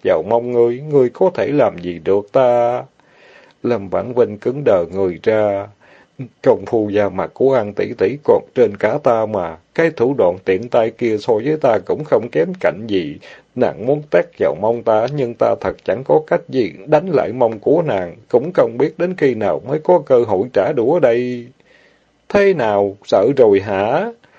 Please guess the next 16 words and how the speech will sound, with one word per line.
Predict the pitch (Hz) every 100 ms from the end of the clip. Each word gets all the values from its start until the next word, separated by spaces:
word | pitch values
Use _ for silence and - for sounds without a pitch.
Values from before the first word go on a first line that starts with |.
| - - _ _
An | - 104 98
Bích | 143 -
Như | 113
nhẹ | 107 95 87
bước | 101 135 147
chậm | 85 92 95
rãi | 90 101
bước | 123 135
tới | 147 147
bên | 113 98
hắn | 101 120 143
duyên | 117 107 98
dáng | 110 127
hỏi. | 143 95 87 104 170 185 _ _ _ _
"À | 104 - -
không, | -